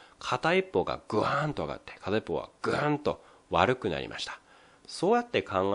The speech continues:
えてあげると、こっちが経済成長率やったら、経済成長率が二十パーセントとかってなった時に、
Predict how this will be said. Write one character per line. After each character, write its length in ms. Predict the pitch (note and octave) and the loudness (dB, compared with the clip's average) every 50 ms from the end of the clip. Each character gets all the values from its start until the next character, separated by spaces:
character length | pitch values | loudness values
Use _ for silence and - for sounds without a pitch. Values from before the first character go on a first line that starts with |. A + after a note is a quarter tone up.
| G2 G2 | 2 2
え 60 | F#2+ | 0
て 140 | - F#2+ F#2+ | 0 0 0
あ 120 | F#2 F#2 | 0 0
げ 140 | F2 F2+ F2 | 0 0 -2
る 120 | E2+ E2+ | -2 -2
と、 300 | - - B2 B2 G2 - - - _ _ - - _ _ _ | -2 0 0 0 0 0 -2 -10 _ _ -20 -20 _ _ _
こ 180 | - - C3 | -6 -4 -4
っ 80 | C3 - - - | -4 -4 -4 -6
ち 180 | - - C#4+ - | -4 -4 -2 0
が 300 | D3+ C3 A2 - - - - _ _ - | 2 2 2 2 0 -6 -18 _ _ -2
経 220 | - D3+ D3+ C#3+ | 2 4 4 6
済 140 | C#3+ C#3 C3 | 4 2 2
成 180 | - B2+ A#2+ | 2 2 2
長 100 | - G#2+ | 2 0
率 160 | E2 D2+ - - | -2 -2 -4 -8
や 40 | C#2 | -10
っ 40 | - | -10
た 100 | - - | -12 -14
ら、 80 | - - _ - - _ _ | -16 -16 _ -20 -20 _ _
経 280 | - - C3+ D#3+ F#3 F3 | -2 2 4 4 6 6
済 180 | F3+ F3+ F3 | 6 4 4
成 220 | E3+ - F3 F3 E3+ | 4 4 2 4 4
長 140 | - F3 D#3 | 4 6 6
率 220 | C3 G2+ - G2 | 4 4 2 0
が 120 | F2+ D#2+ | 0 0
二 160 | D#2 E2 G2 A2+ | 2 2 2 4
十 140 | C3 C3+ | 2 2
パ 260 | - - - B2+ A#2 A#2+ | 2 2 4 4 4 4
ー 40 | B2+ | 4
セ 160 | - C#3 C3 | 0 -2 -2
ン 100 | B2 A2 | -2 0
ト 180 | - G2+ F#2 E2 | 2 2 2 2
と 120 | F#2 D#2+ | 2 0
か 80 | D#2 D2 | 0 -2
っ 80 | - | -2
て 100 | - - | -4 -6
な 160 | D#2 D2+ D2+ | -4 -4 -4
っ 20 | D2+ | -2
た 140 | - F2+ E2+ | -2 -2 -2
時 240 | F#2 E2+ - - D#2 | -2 -2 -4 -2 -2
に、 200 | E2+ E2 D2 | -2 -2 -4